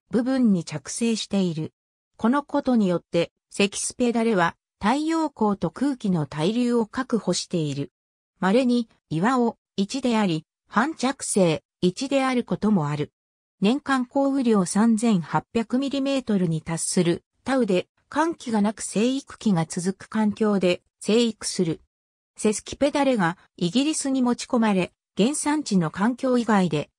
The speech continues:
初めて栽培されたのは千八百五十五年であった。セスキペダレは、暖かく日光の多い環境を好むが、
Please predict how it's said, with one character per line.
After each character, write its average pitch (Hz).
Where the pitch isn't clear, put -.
初 190
め 311
て 202
栽 226
培 247
さ 247
れ 240
た 240
の 185
は 156
千 220
八 156
百 240
五 233
十 269
五 247
年 233
で 214
あ 160
っ 160
た。 139
セ 214
ス -
キ -
ペ 277
ダ 269
レ 254
は、 175
暖 196
か 302
く 226
日 247
光 214
の 165
多 254
い 208
環 196
境 220
を 208
好 202
む 185
が、 160